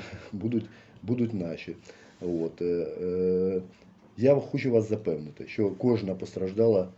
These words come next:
родина, кожен постраждалий бізнес не залишиться бід-, бід-, без підтримки Черкаської міської ради. Можливо, не в ті стро-, сроки, які нам би хотілось,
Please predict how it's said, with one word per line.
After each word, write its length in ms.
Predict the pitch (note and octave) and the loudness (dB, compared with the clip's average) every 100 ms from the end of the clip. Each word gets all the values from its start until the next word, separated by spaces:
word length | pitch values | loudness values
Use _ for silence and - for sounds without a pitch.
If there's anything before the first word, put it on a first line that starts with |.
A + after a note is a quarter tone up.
| _ | _
родина, 520 | F2 G#2+ F2 E2 F2 G#2 - - - - | -2 -2 0 -2 -2 -8 -12 -20 -20 -2
кожен 240 | A#2 A2 | -2 0
постраждалий 760 | F#2 G2 F#2 G2 G2 G#2+ G2+ F2+ | -4 -4 -6 -2 -2 2 2 2
бізнес 440 | D#2 E2+ G2 A2 - - - - | -2 -6 -6 -8 -10 -20 -20 -4
не 120 | G#2 | 0
залишиться 520 | A2 A#2 B2 - - F2 | 2 4 0 -2 -4 -4
бід-, 300 | G#2 G#2 F#2+ | -4 -6 -6
бід-, 300 | F2 A2+ G#2 | -2 -2 4
без 180 | A2+ | 2
підтримки 460 | A2 - - G2+ F2+ | 2 -10 -8 -6 -6
Черкаської 480 | E2+ - F2 - E2 | -10 -6 -6 -4 -8
міської 280 | D2+ - C#2 | -8 -10 -10
ради. 180 | A#1 - - - - G#2+ | -10 -14 -20 -20 -10 -2
Можливо, 400 | A2+ D3+ C3+ A#2 | 2 4 4 4
не 180 | C3 | 4
в 60 | C3+ | 2
ті 160 | - A2+ | 0 -4
стро-, 380 | - A2+ G2 | 0 0 0
сроки, 380 | F#2+ A#2+ G#2 G2+ | 0 0 0 0
які 240 | F2 F2 F#2+ | -4 -2 -2
нам 140 | F#2 | -2
би 100 | F2 | -4
хотілось, 520 | F2+ F#2+ D3 D3 - | -6 -6 -4 -2 -4